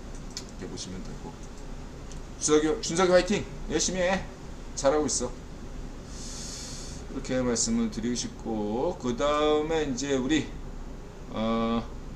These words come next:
이게 이제 우리 보나파르트님께서 메일을 보내셨는데, 이게 이거 컴퓨터 중단하고 똑같아. 메일을 보냈는데 내가 못 봤어요. 내가 인드라 매일, 매일같이 체크하거든요.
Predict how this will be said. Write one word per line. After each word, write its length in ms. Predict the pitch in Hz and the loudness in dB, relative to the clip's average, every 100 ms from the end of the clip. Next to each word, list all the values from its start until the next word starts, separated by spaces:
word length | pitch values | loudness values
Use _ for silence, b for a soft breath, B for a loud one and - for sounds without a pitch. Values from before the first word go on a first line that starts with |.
| - | -4
이게 640 | 202 233 202 156 160 175 | 0 6 8 10 10 10
이제 360 | 131 110 135 131 | 8 4 4 4
우리 300 | 123 120 123 | 4 2 2
보나파르트님께서 1600 | - 120 143 139 143 139 135 135 127 117 123 117 - 139 131 104 - | 2 2 4 4 4 4 2 -2 -2 -2 -2 0 0 4 4 4 2
메일을 300 | 139 170 165 | 4 4 2
보내셨는데, 760 | 113 113 127 139 135 131 127 - - | 2 0 2 0 -2 -2 -4 -6 -2
이게 200 | 262 202 | 2 4
이거 360 | - 180 127 - | 4 2 0 0
컴퓨터 440 | 220 - 190 180 - | -2 2 2 2 -2
중단하고 560 | 143 139 160 151 156 | -2 2 4 4 0
똑같아. 420 | 190 - 175 - - 90 90 107 101 - B B B | -4 -2 -2 -4 -6 -6 -4 -4 -4 -6 B B B
메일을 420 | 135 208 233 233 | 8 10 10 8
보냈는데 680 | 208 143 175 202 202 190 196 | 4 0 2 2 2 2 4
내가 220 | 135 180 | 6 6
못 200 | 233 233 | 4 4
봤어요. 540 | - - 165 131 135 | 6 6 4 4 4
내가 140 | 107 170 | 6 6
인드라 380 | 135 175 190 123 | 6 6 6 6
매일, 280 | 131 165 143 | 8 10 10
매일같이 580 | 135 202 180 175 - | 8 6 4 4 4
체크하거든요. 640 | - - 156 156 - 202 262 | 2 0 -4 -4 -6 -4 -4